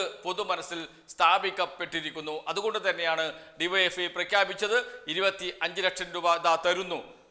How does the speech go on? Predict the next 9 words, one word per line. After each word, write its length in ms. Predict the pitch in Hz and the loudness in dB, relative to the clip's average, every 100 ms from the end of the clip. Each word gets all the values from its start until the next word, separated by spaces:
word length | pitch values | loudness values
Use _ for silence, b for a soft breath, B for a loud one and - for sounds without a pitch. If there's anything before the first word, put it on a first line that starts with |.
| - | -4
തെളിയിക്കൂ 400 | 196 220 190 190 170 | 0 2 0 -4 -4
നിങ്ങൾ, 200 | 170 165 113 - - 170 | -2 0 -2 -6 -8 -4
റീബേഷാണ് 560 | 190 202 185 185 175 175 175 | 0 2 4 2 2 -2 -4
ഇത് 100 | 165 165 | -4 -4
നിർമ്മിച്ചത്" 500 | 175 175 165 180 165 160 156 | -4 -4 -4 -2 -2 -2 -2
എന്ന്. 200 | 165 156 117 B B B | -2 -4 -6 B B B
അങ്ങനെ 180 | 170 190 190 | 0 2 4
തെളിയിച്ചാൽ 420 | 208 240 220 190 175 | 4 4 4 4 2
നിങ്ങൾക്ക് 340 | 190 202 208 | -4 -4 0